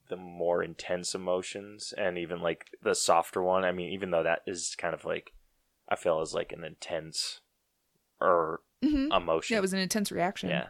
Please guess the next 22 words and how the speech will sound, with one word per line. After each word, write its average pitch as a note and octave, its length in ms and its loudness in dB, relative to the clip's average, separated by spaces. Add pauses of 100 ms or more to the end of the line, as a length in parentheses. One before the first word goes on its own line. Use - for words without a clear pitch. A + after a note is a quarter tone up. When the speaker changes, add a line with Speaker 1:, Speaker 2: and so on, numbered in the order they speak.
(120)
Speaker 1:
it's - 300 0
ju- G2+ 140 2
Speaker 2:
Mm-hmm. C4 160 4 (240)
Speaker 1:
I - 80 8
think - 220 0 (140)
the G#3+ 100 -2
Speaker 2:
Yeah. A#3 140 0
Speaker 1:
issues F#2 400 -2
I E2 160 4 (280)
had F#2 440 2
were F2+ 280 2
with E2+ 280 0
his E2 640 -4 (1700)
emotions F#2 480 4
that E2+ 100 8
were E2+ 80 0
kind F2 180 2
of E2 100 -2
in E2+ 100 -4
the E2+ 60 -6
middle. D#2 420 -4
<laughs> - 840 -10